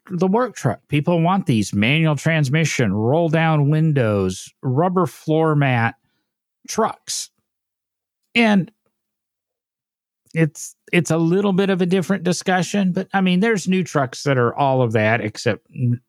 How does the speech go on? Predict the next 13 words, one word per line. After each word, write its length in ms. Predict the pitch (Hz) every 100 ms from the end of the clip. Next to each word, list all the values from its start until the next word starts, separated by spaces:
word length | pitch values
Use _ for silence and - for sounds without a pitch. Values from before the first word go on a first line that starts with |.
| -
know, 200 | 110 92
automatic. 720 | - 117 101 123 107 92 - _ _ _ _ _ _ _ _ _ _ _ _ _ _ _ _ _ _ _
But 240 | 165 190 -
if 220 | 170 -
you 120 | 202
want 380 | 185 190 233 220
that, 300 | 190 185 202
you 180 | - 185
go 120 | 202
back 300 | 190 196 208
and 120 | 220 202
buy 260 | 208 247
it. 280 | 262 139